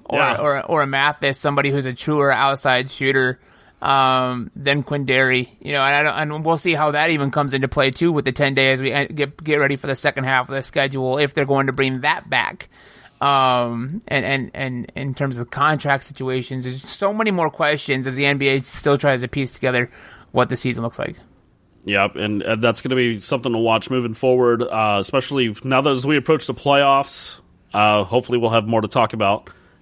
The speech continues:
Speaker 2: And hopefully, I, just, they just have to hold on for at least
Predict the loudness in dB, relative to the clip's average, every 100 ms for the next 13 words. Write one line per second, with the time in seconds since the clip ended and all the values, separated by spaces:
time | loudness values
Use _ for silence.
0 | _ 0 2 0 0 0 2 0 -4 -6
1 | 0 2 2 -4 -6 -2 -2 0 0 2
2 | 2 0 0 2 2 2 0 0 -2 0
3 | 0 -2 -6